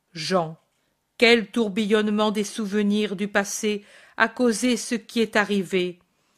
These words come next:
Moi, je viens en aide à sa résistance, à sa purification, à sa victoire sur cette résurgence du passé.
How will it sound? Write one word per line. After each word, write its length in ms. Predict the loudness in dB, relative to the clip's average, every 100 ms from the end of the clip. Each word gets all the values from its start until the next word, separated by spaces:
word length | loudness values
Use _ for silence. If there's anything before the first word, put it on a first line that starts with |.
| _ _ _ _ -8
Moi, 420 | 0 2 2 0 _ _ _ _ _ -6
je 160 | 0
viens 480 | 0 0 0 0 2
en 240 | 0 2
aide 380 | 2 2 2 -6 _ -8
à 80 | -4
sa 220 | 0 2
résistance, 960 | 2 -2 -4 -4 -2 0 -2 -8 -16 _ _ _
à 120 | -4 -2
sa 200 | 0 0
purification, 1040 | 2 0 0 -2 0 0 -2 -4 -2 -2 -8 _ _ _ _ -6
à 100 | -4
sa 220 | 0 0
victoire 680 | -2 -8 -4 0 2 0 -8
sur 180 | -10 -6
cette 300 | -6 -4 -2
résurgence 880 | -2 -2 -4 -6 -4 -2 -2 -4
du 160 | -8 -6
passé. 580 | -4 -6 -6 -8 -8